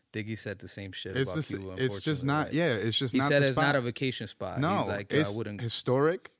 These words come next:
Speaker 1: Yeah.
Speaker 2: It's like, it's like going to Rome.
Speaker 1: He's
Speaker 2: Like,
Speaker 1: like,
Speaker 2: you
Speaker 1: "There's
Speaker 2: don't
Speaker 1: nothing to do." He said the same shit
Speaker 2: Yo,
Speaker 1: that
Speaker 2: you
Speaker 1: you
Speaker 2: don't,
Speaker 1: said to me.
Speaker 2: 'cause you
Speaker 1: He's
Speaker 2: don't
Speaker 1: like
Speaker 2: go, you, you don't go to Rome expecting to, to, like, sit on a beach and, and party.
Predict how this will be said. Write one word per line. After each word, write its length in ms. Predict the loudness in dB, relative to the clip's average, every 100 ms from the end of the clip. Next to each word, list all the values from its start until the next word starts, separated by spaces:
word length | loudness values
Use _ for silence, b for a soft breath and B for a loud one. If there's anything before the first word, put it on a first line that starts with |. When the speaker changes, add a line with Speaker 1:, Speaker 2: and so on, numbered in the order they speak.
| -14
Speaker 1:
Yeah. 140 | -2
Speaker 2:
It's 160 | 0 4
like, 240 | 2 2 0
it's 180 | 0 2
like 140 | 0
going 240 | 2 2 2
to 120 | 0
Rome. 260 | 0 0 -2
Speaker 1:
He's 80 | -2
Speaker 2:
Like, 100 | 2
Speaker 1:
like, 20 | 4
Speaker 2:
you 40 |
Speaker 1:
"There's 120 | 4
Speaker 2:
don't 60 | 4
Speaker 1:
nothing 180 | 4 2
to 60 | 0
do." 240 | 0 -2 -6
He 240 | -2 0
said 220 | 2 2 2
the 100 | 2
same 400 | 2 4 6 6
shit 220 | 6 6
Speaker 2:
Yo, 80 | 8
Speaker 1:
that 80 |
Speaker 2:
you 60 | 6
Speaker 1:
you 40 |
Speaker 2:
don't, 120 | 6 4
Speaker 1:
said 120 | 4
to 60 |
me. 60 | 0
Speaker 2:
'cause 120 | 0
you 40 | 2
Speaker 1:
He's 60 |
Speaker 2:
don't 100 | 2
Speaker 1:
like 80 | 2
Speaker 2:
go, 200 | 4 2
you, 140 | 2 -2
you 140 | 0
don't 140 | 0 2
go 120 | 2
to 80 | 2
Rome 380 | 2 0 0
expecting 540 | -2 -2 -2 0 0 -2
to, 340 | 2 2 2 -4 -4
to, 120 | 0
like, 300 | 2 0 -2
sit 180 | -2 2
on 140 | 2
a 60 | 0
beach 320 | 0 0 0
and, 240 | -2 -2
and 240 | -4 -4 0
party. 400 | 2 2 0